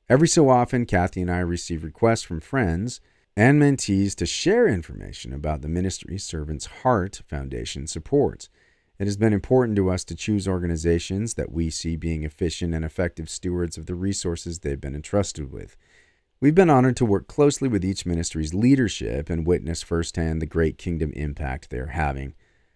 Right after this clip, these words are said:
We are glad to share these organizations with you on Servant's Heart blog,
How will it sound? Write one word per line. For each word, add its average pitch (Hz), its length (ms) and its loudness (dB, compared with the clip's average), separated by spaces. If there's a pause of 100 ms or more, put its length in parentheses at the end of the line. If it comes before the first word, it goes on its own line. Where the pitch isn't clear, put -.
(140)
We 110 100 2
are 107 80 6
glad 101 340 6
to 82 60 -2
share 90 260 0
these 78 180 -2
organizations 76 720 -2
with 73 220 -2
you 80 140 -2
on 76 140 -2
Servant's 90 420 -2
Heart 78 280 -2
blog, 73 440 0